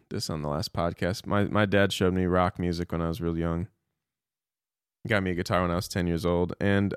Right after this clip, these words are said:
I, so I think when you're a guitar player and you're young, you know, I'm hearing things like Eric Johnson, Close to Dover. I'm hearing Surfing with the Alien by Joe Satriani. I'm hearing Avia Musicam by Steve Vai. Um,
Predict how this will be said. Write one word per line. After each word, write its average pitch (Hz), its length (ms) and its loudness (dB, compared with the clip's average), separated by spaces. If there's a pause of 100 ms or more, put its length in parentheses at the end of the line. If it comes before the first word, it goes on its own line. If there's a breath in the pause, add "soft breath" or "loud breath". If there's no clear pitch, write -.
I, 107 160 6 (160)
so - 180 2
I 131 60 6
think 170 280 0
when 165 140 6
you're 127 140 6
a 113 40 4
guitar 107 320 4
player 113 180 4
and 107 80 4
you're 98 100 4
young, 98 440 2
you 110 100 2
know, 110 100 6
I'm 117 100 6
hearing 113 240 4
things 104 240 0
like 92 300 0
Eric 110 220 2
Johnson, 104 720 0 (100)
Close 101 160 0
to 92 80 -6
Dover. 101 420 4 (420 soft breath)
I'm 107 140 2
hearing 101 240 4
Surfing 110 400 4
with 101 120 4
the 98 120 4
Alien 110 400 6
by 98 140 4
Joe 98 140 4
Satriani. 107 960 4 (340 soft breath)
I'm 113 100 2
hearing 104 320 4
Avia 117 480 4
Musicam 113 880 2
by 82 140 0
Steve 101 320 -2
Vai. 107 480 6 (1400)
Um, 90 420 -2